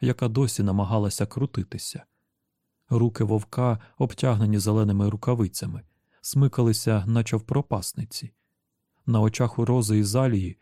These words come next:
Сюзанна підняла великий камінь і розтрощила ним рештки капелюшка Розумаки. Вовк одразу застиг. Тихе гудіння, яке йшло від нього, змовкло. «Сюзанно, ми йдемо розповісти всім»,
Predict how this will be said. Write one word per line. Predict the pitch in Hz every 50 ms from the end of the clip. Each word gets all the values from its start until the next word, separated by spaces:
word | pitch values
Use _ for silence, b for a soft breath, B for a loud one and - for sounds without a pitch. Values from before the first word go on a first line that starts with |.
| _ _ _
Сюзанна | - - - 139 127 117 143 139 127 120 117 110
підняла | 110 117 110 110 120 131 135 135 120
великий | 104 104 104 107 104 - 107 101
камінь | - - 131 127 120 107 95 90 b b b b b
і | 135
розтрощила | 127 135 127 - - 135 139 131 - - - 143 123 107 98
ним | 101 113 113 107 b b b b b
рештки | 120 120 123 117 - - - - 113
капелюшка | 107 - 123 - - 131 117 110 98 - - - 104 98
Розумаки. | 101 101 - 123 131 120 101 82 82 _ - 147 120 _ _ _ _ _ _ _ _ _ _ _ _ _ _ _ - -
Вовк | 117 123 127 120 110 - - - _ -
одразу | 135 123 127 - 120 110 98 101 95
застиг. | 92 113 - - - - - 107 110 - - _ _ _ _ _ _ _ _ _ _ _ _ _ _ _
Тихе | - 123 110 - 120
гудіння, | 117 - - 117 110 117 147 151 131 107 104 92 92 -
яке | - 113 113 107 - 120
йшло | 113 - - - 120 110
від | 101 117 117 -
нього, | - 107 92 87 - - - - _ _ _ _ -
змовкло. | 131 117 139 147 123 90 - - - - 127 - - _ _ _ _ _ _ _ _ _ _ _ _ _ _ _ -
«Сюзанно, | - - 233 214 208 240 220 190 143 127 113 107 -
ми | - 208 214
йдемо | 202 180 196 202 196 196 180 151 -
розповісти | 180 190 - - - 208 202 226 - - - 196 139
всім», | - - - - 107 98 98